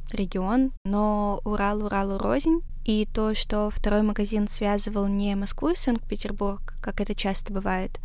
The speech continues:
а два индустриальных города, это было в новинку.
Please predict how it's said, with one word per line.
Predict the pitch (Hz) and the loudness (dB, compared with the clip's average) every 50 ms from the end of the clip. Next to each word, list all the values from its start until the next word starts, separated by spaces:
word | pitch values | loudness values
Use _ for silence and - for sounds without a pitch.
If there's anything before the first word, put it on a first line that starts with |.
| - - - | -8 -6 -4
а | - 214 208 202 202 | -2 0 0 0 0
два | 196 - - 202 202 202 | 0 0 0 0 0 0
индустриальных | - - 202 202 202 - - 208 208 202 202 202 - - | 0 -2 -2 0 0 0 0 2 2 2 2 0 -2 0
города, | - - 285 311 330 302 - 214 208 214 - - - - - - - - | 0 2 2 4 2 2 2 0 -2 -2 -4 -6 -6 -6 -6 -6 -4 -2
это | - 226 - 254 | -2 0 0 2
было | 214 - 214 240 254 247 240 233 233 | 4 4 4 4 2 0 0 -2 -2
в | - - | -2 0
новинку. | 214 214 202 185 175 196 - - - | 0 0 2 0 -2 -2 -4 -6 -6